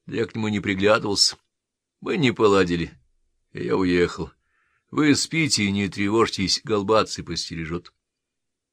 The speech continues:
Олег Львович закрыл глаза и в ту же минуту уснул.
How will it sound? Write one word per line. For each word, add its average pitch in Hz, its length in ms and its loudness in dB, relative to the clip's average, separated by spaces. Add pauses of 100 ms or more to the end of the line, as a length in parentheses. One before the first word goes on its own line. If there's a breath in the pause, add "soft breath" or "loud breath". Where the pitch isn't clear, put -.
(120)
Олег 80 340 -10
Львович 87 580 -2
закрыл 87 360 -8
глаза 78 680 -4 (640)
и 78 120 -14
в - 100 -16
ту - 160 -10
же 120 120 -10
минуту 120 280 -10
уснул. 90 600 -8